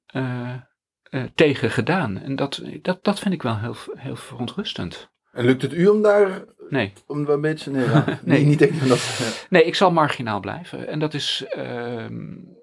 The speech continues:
Speaker 1: dat heeft ook voordelen. Ik hoef tenminste niet op de televisie te komen. En ik kan dus lekker anoniem door Leuven wandelen zonder dat ik lastiggevallen word.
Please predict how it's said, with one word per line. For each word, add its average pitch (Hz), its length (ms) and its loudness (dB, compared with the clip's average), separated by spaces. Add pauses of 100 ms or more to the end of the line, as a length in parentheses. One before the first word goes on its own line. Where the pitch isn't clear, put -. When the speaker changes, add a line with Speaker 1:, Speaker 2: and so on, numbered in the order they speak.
(640)
Speaker 1:
dat 160 200 2
heeft 185 180 6
ook 180 120 2
voordelen. 175 680 4
Ik 165 140 -4
hoef 160 200 0
tenminste 139 360 0
niet 156 140 0
op 151 60 -2
de 127 80 -2
televisie 123 460 2
te - 100 -8
komen. 104 320 2
En 113 60 -4
ik 120 120 -2
kan 123 160 2
dus 113 140 0
lekker 139 320 2
anoniem 117 420 2
door 104 140 6
Leuven 123 320 4
wandelen 107 380 4
zonder 120 240 2
dat 98 140 0
ik 92 100 -4
lastiggevallen - 640 2
word. 196 260 2